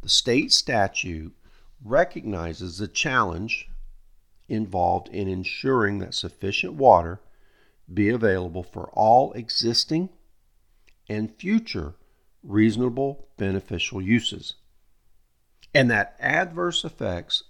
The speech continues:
of competition for water be avoided. To meet that challenge, the state defines these two distinct roles: water resource planning and development, and two,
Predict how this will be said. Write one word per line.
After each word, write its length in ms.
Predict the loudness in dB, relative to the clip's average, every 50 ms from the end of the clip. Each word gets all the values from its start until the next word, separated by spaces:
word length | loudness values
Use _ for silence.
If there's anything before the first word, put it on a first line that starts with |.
| _
of 140 | -18 -18 -14
competition 800 | -8 -4 -4 -2 -2 -4 -8 -14 -10 -8 -6 -6 -4 -6 -6 -8
for 180 | -10 -10 -10
water 460 | -4 2 4 4 4 4 2 -4 -8 -12 -16 -20 _ _
be 180 | -6 -4 -4 -4
avoided. 540 | -4 -4 -2 0 0 0 0 -2 -6 -14 -18 _ _ _ -20 -20 -6
To 100 | 4 8
meet 440 | 12 12 12 12 10 4 -6 -20 -20 _ _ _ _ _ _
that 320 | -2 2 4 4 4 2 -2
challenge, 580 | -4 -4 -4 -4 -6 -12 -18 -18 -20 -20 -20 -12
the 120 | -6 0
state 480 | 4 4 4 6 6 6 4 4 2 -2
defines 680 | -8 -8 -4 -4 -2 -2 -2 -2 -2 -4 -6 -6 -8 -10 _
these 560 | -18 -12 -2 0 2 2 2 0 -2 -4 -8
two 360 | -10 -6 -4 -4 -2 -2 -6
distinct 600 | -8 -10 -10 -10 -8 -6 -6 -6 -8 -8 -10 -14 _ _
roles: 680 | -4 0 4 4 4 4 2 -4 -14 -18 -18 -14 -14 -12 -12 -12 -14 -16 -20 -20 _ _ _ _ -20 -20 -20 -20 -20 -20 -20 -20 -18
water 400 | -12 -8 -4 -4 -4 -4 -4 -4
resource 480 | -4 -6 -6 -6 -8 -8 -8 -8 -8 -10
planning 500 | -12 -10 -8 -6 -4 -4 -4 -4 -4 -6
and 120 | -6 -6
development, 560 | -8 -6 4 6 8 8 8 4 -4 -10 -12 -14 -16 -18 -16 -16 -18 -20 -20 -20 _ _ _ _ _ _ _ _ _ _ -20 -18 -14
and 220 | -14 -14 -12 -12
two, 420 | -2 2 6 6 6 6 4 0